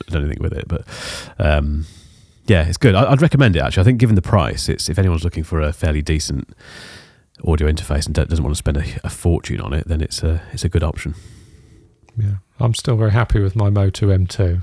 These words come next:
Speaker 2: It's a fair bit more expensive,
Speaker 1: It
Speaker 2: but you
Speaker 1: was,
Speaker 2: get the
Speaker 1: wasn't it?
Speaker 2: benefit of the really absurdly good dac in it. So I, I use it as a headphone amp as well.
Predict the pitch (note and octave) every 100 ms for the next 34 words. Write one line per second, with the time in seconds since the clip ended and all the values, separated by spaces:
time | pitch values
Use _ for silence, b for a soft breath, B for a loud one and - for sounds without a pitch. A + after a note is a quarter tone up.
0 | - F#2+ G2 - A2+ F#2+ G2 G2+ F#2+ -
1 | - G2 F2+ - E2+ - - _ _ B
2 | B B B B B - F#2+ F#2 F2 F2+
3 | E2+ G2+ F#2 - F2+ - F#2 - G2 F#2
4 | F#2+ - - G2+ F#2 F2+ F2 - - -
5 | G2 F2+ F2+ - F2+ - F#2+ F2+ - E2+
6 | D2+ D2 - E2+ E2+ E2+ F2 F2 F2 F2+
7 | F2 F2 - F2 F2 E2+ D#2 B B B
8 | B - F#2+ - F2 E2 E2+ F2 E2 -
9 | - F#2 F2 F2+ E2+ D#2+